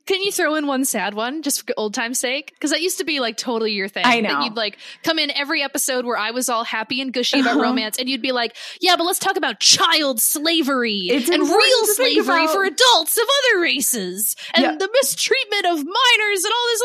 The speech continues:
Speaker 1: other shit." And I'd be like, "Wow, s-, Lillian, you really took the wind out of my sails."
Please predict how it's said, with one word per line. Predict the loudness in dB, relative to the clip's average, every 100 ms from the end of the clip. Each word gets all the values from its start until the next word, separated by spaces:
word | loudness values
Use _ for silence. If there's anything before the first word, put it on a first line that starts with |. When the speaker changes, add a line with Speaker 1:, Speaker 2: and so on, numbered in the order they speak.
| 0
Speaker 1:
other | 0
shit." | -2 2 2 0 -6 -10
And | -6
I'd | -2
be |
like, | -2 0
"Wow, | 2 4
s-, | 2 -2 -6
Lillian, | -4 -2 0 0
you | -2
really | -2 -2
took | -4
the | -2
wind | -2 -2
out | -2
of | -2
my | -2
sails." | -2 -2 -2 -4